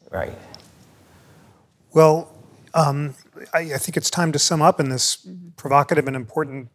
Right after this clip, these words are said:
Speaker 2: uh, discussion. And, and maybe I'll ask each of you just to share your thoughts with our really distinguished judicial audience, uh, about what lights history can teach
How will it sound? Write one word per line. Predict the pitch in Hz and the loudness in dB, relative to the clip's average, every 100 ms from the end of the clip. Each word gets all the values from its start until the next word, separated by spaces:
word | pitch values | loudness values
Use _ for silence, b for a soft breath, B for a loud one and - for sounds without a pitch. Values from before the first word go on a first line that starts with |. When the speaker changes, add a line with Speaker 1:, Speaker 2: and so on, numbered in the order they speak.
| - | -8
Speaker 2:
uh, | 147 | -6
discussion. | 135 - 156 143 165 | -4 -4 -2 -4 -4
And, | 143 139 | -6 -6
and | 147 | -4
maybe | 160 175 | 0 2
I'll | 139 | 2
ask | 135 - | 0 -2
each | 156 147 | -4 -4
of | |
you | 139 139 127 b b b | -2 -2 -4 b b b
just | - 180 - | -4 -4 0
to | 175 135 127 _ - | 0 -2 -8 _ -4
share | - 196 208 | 2 4 4
your | 170 151 | 4 2
thoughts | - 160 147 - | 2 2 2 0
with | 143 151 | 2 4
our | 127 120 117 - _ | 4 2 -4 -10 _
really | 156 143 | -4 -4
distinguished | 127 127 147 131 120 | -4 -4 -4 -4 -4
judicial | 156 131 123 135 120 110 _ _ _ _ _ _ | -4 -4 -2 -4 -4 -10 _ _ _ _ _ _
audience, | 165 156 139 123 113 - | 6 8 6 4 0 2
uh, | 147 123 120 | 2 2 0
about | 131 135 143 | 0 2 2
what | 160 | 2
lights | 147 139 120 - | 2 0 0 -4
history | 147 - 139 | -4 -4 -6
can | 117 135 123 123 - | -6 -10 -12 -12 -8
teach | 175 135 - - - | -6 -4 -4 -4 -8